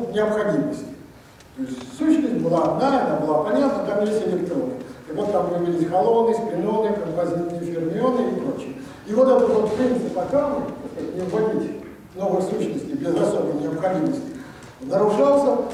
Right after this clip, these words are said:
в немилосердном количестве работ по высокотемпературной сверхпроводимости. Поэтому здесь стояло обычно, так сказать, появлялось еще, оно снова появилось. Одной из целей этих моих восьми предыдущих докладов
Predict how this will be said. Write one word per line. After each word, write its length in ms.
в 80
немилосердном 800
количестве 520
работ 420
по 80
высокотемпературной 840
сверхпроводимости. 840
Поэтому 460
здесь 260
стояло 680
обычно, 420
так 160
сказать, 240
появлялось 500
еще, 220
оно 200
снова 380
появилось. 500
Одной 340
из 160
целей 260
этих 200
моих 300
восьми 400
предыдущих 500
докладов 560